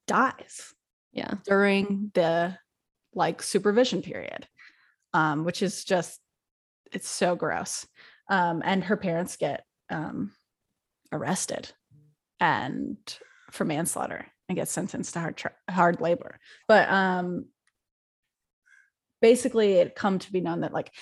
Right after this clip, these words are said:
Speaker 1: she sustained herself off of, like, eating just very, very little bits, um, occasionally.
Speaker 2: She's like,
Speaker 1: And
Speaker 2: "Saltines don't count."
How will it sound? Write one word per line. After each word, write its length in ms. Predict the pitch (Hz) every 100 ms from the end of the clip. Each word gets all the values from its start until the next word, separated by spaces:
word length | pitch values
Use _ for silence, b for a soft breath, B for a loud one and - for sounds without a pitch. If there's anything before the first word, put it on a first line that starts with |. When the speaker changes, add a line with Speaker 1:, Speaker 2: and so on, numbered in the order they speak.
| B _
Speaker 1:
she 220 | - 208
sustained 520 | - 180 - 160 175
herself 460 | 190 - 202 208 190
off 200 | 170 170
of, 180 | 185
like, 200 | - - - _
eating 540 | 190 185 190 190 180 - _ _ _ _ _ _ _ _ -
just 200 | - 196
very, 420 | 185 170 196 180 180
very 320 | 180 170 170
little 300 | 160 - 135
bits, 600 | - - - - - - _ _ _ -
um, 560 | 175 165 127 104 101 - _ _ -
occasionally. 760 | 196 - 175 - - 67 - - -
Speaker 2:
She's 240 | - - 254
like, 120 | 254
Speaker 1:
And 100 | 208
Speaker 2:
"Saltines 360 | 269 - 302 330
don't 220 | 277 240
count." 320 | - 208 214